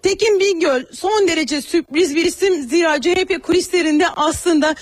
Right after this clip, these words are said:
çok da bahsedilmeyen, e, gazetelerde yazılmayan bir isimdi Tekin Bingöl.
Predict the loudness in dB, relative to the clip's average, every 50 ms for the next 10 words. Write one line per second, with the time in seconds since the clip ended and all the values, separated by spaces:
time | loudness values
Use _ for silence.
0 | -10 -20 -8 -2 0 0 0 2 0 0 2 2 0 0 0 0 0 2 2 4
1 | 4 4 2 2 0 0 0 -2 -2 -6 -10 -20 -12 -6 -4 -2 -2 0 0 0
2 | 2 2 0 2 2 2 2 2 2 2 0 0 0 2 2 2 2 2 0 0
3 | -2 -2 -2 -2 -2 -2 0 0 0 0 0 -2 -2 0 2 2 2 4 4 2
4 | 2 2 2 0 0